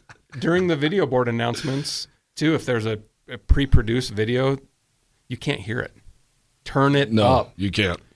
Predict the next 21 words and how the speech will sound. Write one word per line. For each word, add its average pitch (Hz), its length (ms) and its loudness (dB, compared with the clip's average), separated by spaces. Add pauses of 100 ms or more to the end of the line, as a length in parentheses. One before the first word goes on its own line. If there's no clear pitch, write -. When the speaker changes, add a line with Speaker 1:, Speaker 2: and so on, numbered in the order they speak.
(120)
Speaker 3:
That's 85 180 -8
a - 20 -20
good - 80 -8
Speaker 2:
Uh, 135 280 0
Speaker 3:
point. 120 100 -8
Speaker 2:
Dan 151 240 2
Morris 151 800 0
says, 120 760 -6 (540)
uh, 113 340 0
he 107 160 -2
wants 127 720 0
Wyoming 120 580 -2
to 113 40 -4
be, 113 440 -2
the 110 180 -6
horse 135 400 2
to - 80 -10
be 110 120 -4
led 113 240 0
out 113 400 0
by 107 180 -4